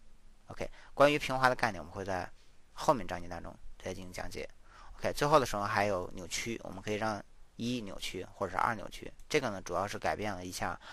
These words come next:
我们在进行，呃，桥接的时候呢，一个对位点的处理。OK，那这个是这么一个关于桥的这么一个操作。OK，呃，再后面一个内容呢，是利用选择内容创建图形。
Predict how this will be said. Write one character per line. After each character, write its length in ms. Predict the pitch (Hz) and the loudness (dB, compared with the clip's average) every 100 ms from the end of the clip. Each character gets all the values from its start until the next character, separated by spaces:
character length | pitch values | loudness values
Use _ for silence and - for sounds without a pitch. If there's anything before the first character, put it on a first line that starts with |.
| - - | -10 -4
我 100 | 98 | -2
们 160 | 98 | 0
在 240 | 110 123 101 | 4 4 4
进 340 | - 123 107 | -2 -4 -2
行， 480 | - 92 87 101 110 - - - - | -2 -2 -6 -8 -10 -14 -16 -16 -10
呃， 440 | 90 90 87 78 - - - - - | -6 -4 -4 -6 -8 -14 -18 -18 -10
桥 260 | - - 110 | -2 2 4
接 160 | 143 | 6
的 120 | 143 123 | 4 2
时 160 | 87 | -2
候 80 | 82 | -6
呢， 100 | 82 | -6
一 80 | 92 | -4
个 100 | 113 | -2
对 140 | 131 | 0
位 140 | 131 127 | 0 0
点 180 | - - | -2 -6
的 80 | 90 | -6
处 180 | - 107 | -4 -4
理。 140 | - - - - - - | -6 -12 -16 -20 -20 -14
OK， 140 | - - | -8 -6
那 80 | 101 | -6
这 160 | 98 110 | -4 -4
个 160 | 95 | -4
是 180 | 98 104 | -6 -6
这 140 | 95 98 | -6 -6
么 100 | 90 | -6
一 60 | |
个 80 | 98 | -6
关 240 | - 98 | -6 -8
于 180 | 92 92 - | -6 -4 -2
桥 320 | - - - | -2 -2 -4
的 100 | 107 | -6
这 80 | 95 | -6
么 100 | 92 | -10
一 40 | |
个 80 | - | -10
操 180 | - 85 | -8 -8
作。 160 | - - - - - | -10 -12 -20 -20 -16
OK， 180 | - - - - - - - | -8 -8 -8 -10 -12 -12 -10
呃， 340 | - 104 98 90 - - - - - - - | -4 -2 0 -4 -10 -20 -20 -20 -20 -20 8
再 140 | - | 12
后 140 | 190 165 | 12 12
面 160 | 120 | 4
一 20 | 101 | 0
个 100 | 110 | -2
内 140 | 110 | -2
容 180 | 95 95 | -4 -6
呢， 120 | 98 | -6
是 360 | - 104 98 - | -4 -4 -4 -4
利 280 | 135 147 131 | 0 2 2
用 240 | 135 113 101 | 0 0 2
选 340 | - 104 92 | 2 0 -4
择 260 | - 95 104 | -4 -4 -2
内 200 | 135 117 | 0 0
容 260 | 90 92 | -2 -6
创 220 | - 123 | -6 -4
建 180 | 104 92 | -4 -4
图 160 | 95 104 | -4 -4
形。 320 | - 90 | -4 -6